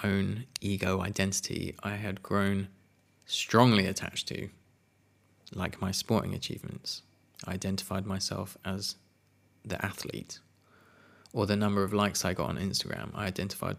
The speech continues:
myself as an Instagrammer. Or an influencer, heaven forbid. The films even that I created that received a lot of praise, these external things, I made a part of me.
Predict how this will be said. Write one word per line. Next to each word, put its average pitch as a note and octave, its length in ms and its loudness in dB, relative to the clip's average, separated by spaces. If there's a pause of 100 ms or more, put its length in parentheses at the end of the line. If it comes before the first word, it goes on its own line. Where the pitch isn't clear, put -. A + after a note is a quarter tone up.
myself - 580 -2
as - 340 -4 (140)
an G2+ 100 -2
Instagrammer. - 760 -4 (1700)
Or G2+ 80 -4
an F#2 80 -2
influencer, - 800 0
heaven G2 320 -4
forbid. - 440 -6 (640)
The F#2+ 80 -6
films B2 480 6
even F#2 260 2
that F#2+ 120 0
I F#2 60 -2
created F#2+ 500 0
that - 100 0
received G2+ 400 2
a G2 60 0
lot G2 120 0
of - 100 -4
praise, G#2 560 2 (320)
these A#2 240 2
external A#2 640 6
things, G2+ 640 2 (1300)
I G#2+ 100 0
made G#2 300 6
a G2 60 6
part A2 400 4
of G2+ 180 -2
me. E2 300 -6